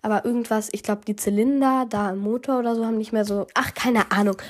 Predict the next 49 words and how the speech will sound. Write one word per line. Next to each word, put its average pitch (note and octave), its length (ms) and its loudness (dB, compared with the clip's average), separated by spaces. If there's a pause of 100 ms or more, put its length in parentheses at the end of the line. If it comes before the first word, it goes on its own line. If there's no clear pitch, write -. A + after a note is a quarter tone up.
Auf - 100 -8
jeden B3 120 2
Fall G3+ 180 -2
hat G3+ 120 -8
der F#3 100 0
Motor G3+ 380 4
nicht F#3+ 160 0
mehr F#3+ 100 2
so F#3 80 -2
ganz F3+ 240 0
funktioniert. G#3 480 -2 (960)
Und A#3 380 2
dann G3 100 -4
waren G3+ 240 -4
wir G3+ 200 -4
auf F#3+ 180 -4
der F#3 180 -8
Schnellstraße G3+ 960 -4 (880)
und A3 320 2 (1160)
dann G3+ 560 0
hat G#3+ 120 -2
der G#3+ 80 4
Motor G#3+ 260 4
auf G#3 80 -4
einmal G3+ 180 -2
gar F3 120 -2
nichts G3+ 200 -4
mehr C#4 80 0
gemacht D#4+ 260 -4
und A#3 120 0
wir G#3+ 80 4
sind G3+ 100 -2
noch G3 80 -4
so - 120 -6
ein G3 40 -2
bisschen - 260 -10
ausgerollt A3+ 480 -2
mit C4+ 120 0
unseren C4+ 240 -4
dreißig D4 380 -8
K D#4 100 -12
M D4 140 -12
H D#4+ 100 -4
und D#4+ 60 0
dann D#4 120 0
sind D4+ 160 -2
wir D#4+ 80 -2
stehen F#3+ 360 -4
geblieben. F#3 340 -10